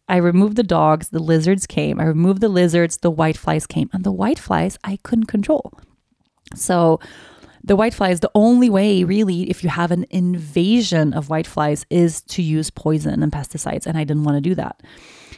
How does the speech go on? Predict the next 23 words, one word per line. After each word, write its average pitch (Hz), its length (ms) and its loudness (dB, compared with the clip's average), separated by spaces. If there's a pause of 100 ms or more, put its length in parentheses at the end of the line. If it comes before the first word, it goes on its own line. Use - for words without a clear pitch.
(200)
I, 190 420 2
I 190 140 0
couldn't 208 220 2
control 269 340 0
it. - 100 -10 (280)
I, 190 180 2
I 185 120 0
really, 196 380 0
I 185 60 -2
really 196 220 -2
couldn't. 202 340 -2
I 214 200 0
lost, 202 580 0
I 180 60 -2
think, 180 200 -4
my 180 120 0
entire 233 760 0
garden, 185 600 0
that - 400 -4
part 175 260 0
of 156 60 -2
that - 200 -4
season, 160 500 -2